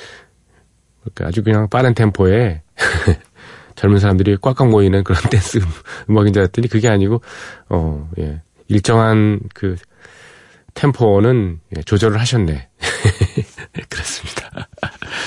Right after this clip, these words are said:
제가 어저께 들어-, 들려드린 노래, 어, 중에서요. 한 곡을,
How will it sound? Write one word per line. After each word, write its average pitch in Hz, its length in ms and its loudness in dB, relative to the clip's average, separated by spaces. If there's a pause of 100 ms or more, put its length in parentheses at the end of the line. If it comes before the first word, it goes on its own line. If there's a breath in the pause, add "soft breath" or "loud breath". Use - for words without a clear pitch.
(680 loud breath)
제가 135 160 2
어저께 127 300 2
들어-, 127 580 4
들려드린 127 460 2
노래, 104 440 2 (220)
어, 101 240 -4
중에서요. 98 720 -4 (340)
한 175 220 -6
곡을, 113 400 2